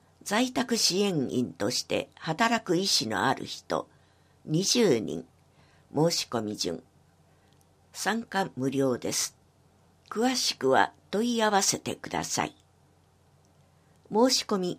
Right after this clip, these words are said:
問い合わせ先、十二月一日火曜日までに、直接窓口、または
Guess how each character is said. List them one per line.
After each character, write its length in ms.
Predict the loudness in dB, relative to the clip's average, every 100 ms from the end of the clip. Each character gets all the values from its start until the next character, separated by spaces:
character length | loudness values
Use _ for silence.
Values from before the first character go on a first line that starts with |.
| _
問 240 | 0 0 2
い 60 |
合 80 | 2
わ 120 | 2
せ 140 | 0 -4
先、 460 | -6 -8 -10 -10 -10 _ _ _ _ _
十 300 | -4 0 2
二 140 | 2 2
月 280 | 0 0 -4 -2
一 140 | -2 0
日 320 | -2 0 -4 -4
火 140 | -4
曜 340 | 0 2 2 2
日 160 | -4
ま 160 | -4 -2
で 140 | -4
に、 180 | -8 -12 _ _ _ _ _ _ -6
直 220 | -4 -2
接 480 | 0 -2 0 -4 -2
窓 320 | -4 -2 -4
口、 420 | -4 -4 -4 -6 -12 _ _
ま 120 | -6
た 180 | 2 4
は 180 | 6 4